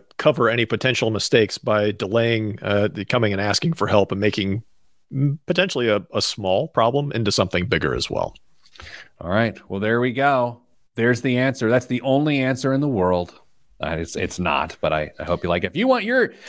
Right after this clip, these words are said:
Speaker 2: email answered, then, well, by God, you gotta email us. Ask Pete at pete the planner dot com. That's Ask Pete at pete the planner dot com, and Kristen and company will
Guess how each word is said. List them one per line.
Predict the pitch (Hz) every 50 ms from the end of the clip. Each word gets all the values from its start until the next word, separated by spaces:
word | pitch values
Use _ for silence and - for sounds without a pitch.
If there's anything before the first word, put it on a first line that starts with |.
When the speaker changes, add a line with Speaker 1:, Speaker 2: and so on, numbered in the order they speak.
| - - - - -
Speaker 2:
email | 123 139 143 131 123 117 104 98
answered, | 98 104 107 107 - 156 - - - -
then, | - 127 127 127 120 98 - -
well, | 104 104 120 135 131 - _ _ - - _ _ _ -
by | - 95
God, | 95 98 101 95
you | 90
gotta | 92 95 95
email | 87 80 71 - 76
us. | 95 -
Ask | 107 110 127 127 - - - -
Pete | - 120 139 165 156
at | 110 92 -
pete | - 110 -
the | -
planner | - - 104 98 98 95
dot | 98 -
com. | - 98 98 107
That's | 104 90 -
Ask | 104 123 147 175 170 - - - -
Pete | - - 139 113 117 135 - - - - - - - - - - - - - - - _
at | - 101
pete | - 120 127 123
the | - 107
planner | - - - 104 107 110 117 107
dot | 104 101 101 -
com, | - 101 95 104 110
and | 101 92 -
Kristen | - 120 113 - - 107
and | 101 98
company | 101 - 95 95 98 101 101
will | 90 80 82 85 87 85